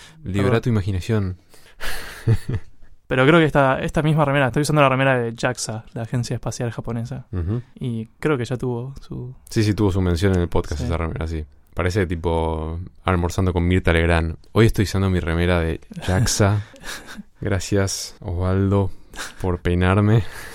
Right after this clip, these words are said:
Speaker 1: Media Silvana. Yo, por cierto, uso solo remeras lisas, así que nunca nadie nota mis remeras.
Speaker 2: Es cierto, ahora que lo pienso, nunca lo observé.
Speaker 1: Ujú. De hecho, tengo remeras blancas, negras
Speaker 2: Ujú.
Speaker 1: y un par grises.
Speaker 2: Sos como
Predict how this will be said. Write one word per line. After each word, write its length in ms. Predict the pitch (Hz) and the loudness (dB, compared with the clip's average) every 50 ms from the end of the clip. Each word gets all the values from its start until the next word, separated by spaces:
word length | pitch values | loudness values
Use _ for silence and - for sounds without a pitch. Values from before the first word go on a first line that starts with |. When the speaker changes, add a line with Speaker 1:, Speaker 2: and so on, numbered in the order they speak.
| - - - - | -18 -20 -18 -12
Speaker 1:
Media 240 | - 92 92 92 90 | -8 -6 -6 -6 -6
Silvana. 640 | 87 - 87 85 87 90 92 95 101 107 110 113 113 _ - - - | -6 -8 -8 -6 -4 -4 -4 -2 -2 -4 -6 -6 -10 _ -20 -20 -20
Yo, 220 | - - 107 98 - - - - | -10 -10 -10 -10 -10 -14 -20 -10
por 160 | - 95 85 80 | -8 -6 -6 -2
cierto, 320 | - 98 98 95 98 90 | 0 0 2 4 2 0
uso 300 | 92 95 87 - - 87 | 2 0 -4 -2 -2 -2
solo 320 | - - - 95 85 85 82 | -2 0 0 0 2 2 2
remeras 320 | 80 80 85 82 80 76 82 | 0 0 0 0 -2 -2 -4
lisas, 300 | 82 78 - 78 76 78 | -6 -6 -6 -6 -6 -6
así 160 | 76 85 82 | -6 -6 -4
que 140 | 82 82 82 | -4 -2 -2
nunca 300 | 82 82 82 76 78 80 | -2 -4 -4 -4 -4 -2
nadie 220 | 82 82 82 82 | -2 0 0 0
nota 220 | 82 82 - 80 | -2 -2 -2 -2
mis 180 | 82 82 78 - | -4 -4 -4 -4
remeras. 500 | - 82 82 82 82 82 - - - - - _ - - | -6 -4 -4 -4 -4 -6 -10 -12 -18 -20 -20 _ -8 -6
Speaker 2:
Es 140 | 156 139 | -6 0
cierto, 280 | - 175 151 127 - 127 | 2 2 2 2 2 -2
ahora 200 | 123 131 135 131 | -2 0 0 0
que 80 | 131 127 | 0 -2
lo 80 | 123 - | -4 -4
pienso, 280 | 127 123 120 - - | -6 -8 -8 -8 -6
nunca 240 | 127 139 139 147 135 | -6 -6 -4 -4 -6
lo 140 | 127 131 127 | -6 -6 -8
observé. 400 | 113 - - 131 123 123 120 117 - - - - _ - | -10 -10 -10 -8 -8 -8 -10 -10 -14 -20 -20 -20 _ -12
Speaker 1:
Ujú. 360 | - 104 85 92 104 104 110 - - - - - - | -10 -10 -8 -8 -8 -10 -10 -12 -16 -20 -20 -20 -12
De 140 | - 107 104 | -6 -4 -4
hecho, 320 | 101 - - 104 95 - - - - | -4 -2 -2 -2 -2 -4 -6 -12 -8
tengo 240 | 104 95 98 95 | -6 -4 -2 -2
remeras 320 | 92 87 90 92 92 90 95 | -2 -2 -2 -2 -2 -2 -2
blancas, 320 | 92 95 98 98 101 92 | 0 0 0 0 -2 -4
negras 640 | 95 95 95 98 101 110 120 123 - - - - - - - | -2 0 0 0 2 2 0 -2 -2 -8 -14 -16 -14 -8 -6
Speaker 2:
Ujú. 300 | 127 123 127 147 160 170 - | -4 -2 -2 -2 -2 -4 -8
Speaker 1:
y 220 | - - 87 87 - - - | -8 -6 -6 -6 -8 -8 -10
un 120 | 101 90 | -10 -8
par 260 | - - 98 92 92 87 | -2 0 0 2 2 0
grises. 600 | 87 85 82 - - - - - - - - - - | -2 -4 -6 -8 -12 -14 -16 -16 -16 -18 -18 -18 -16
Speaker 2:
Sos 500 | - - - - - - - - 165 - | -14 -14 -12 -12 -10 -10 -2 -2 -2 2
como 520 | 190 175 156 147 139 135 131 123 123 127 | 2 2 4 4 4 4 2 0 -2 -4